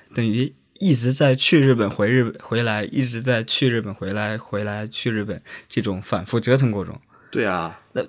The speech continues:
Speaker 1: 为-，为-，为啥要连着去日本？这是为了读大学还是读研究生？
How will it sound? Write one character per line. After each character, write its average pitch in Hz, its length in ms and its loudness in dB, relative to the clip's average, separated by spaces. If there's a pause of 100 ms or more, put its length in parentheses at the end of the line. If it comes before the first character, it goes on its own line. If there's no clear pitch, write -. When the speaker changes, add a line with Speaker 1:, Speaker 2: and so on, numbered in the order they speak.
(160)
Speaker 1:
为-， 180 180 -2
为-， 196 200 4
为 202 120 4
啥 117 240 0
要 120 140 0
连 107 240 -2
着 156 80 4
去 151 160 0
日 107 140 0
本？ - 260 -12 (100)
这 135 140 0
是 117 420 -2 (340)
为 123 80 0
了 113 80 0
读 110 140 -6
大 120 160 2
学 107 460 -6
还 113 100 -6
是 110 80 -4
读 107 140 -6
研 101 160 -2
究 117 80 0
生？ 127 340 0